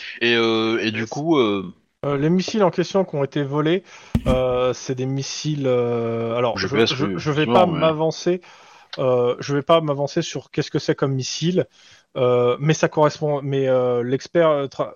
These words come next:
Speaker 3: dans quelques heures, l'expert va dire que c'est pas cela, en fait. Et, euh,
Speaker 1: D'accord.
Speaker 3: les, enfin, l'expert, le mec de la bombe squad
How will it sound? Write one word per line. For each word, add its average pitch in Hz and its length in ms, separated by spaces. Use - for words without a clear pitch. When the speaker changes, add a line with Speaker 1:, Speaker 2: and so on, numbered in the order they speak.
Speaker 3:
dans 143 100
quelques 151 360
heures, 160 80
l'expert 147 320
va 139 100
dire 131 180
que - 120
c'est - 100
pas 123 120
cela, 120 200
en 113 80
fait. - 160
Et, 135 160
euh, 127 40
Speaker 1:
D'accord. - 340
Speaker 3:
les, 131 380
enfin, 147 220
l'expert, 156 520
le 156 100
mec 160 140
de 151 60
la 147 120
bombe 143 180
squad 147 320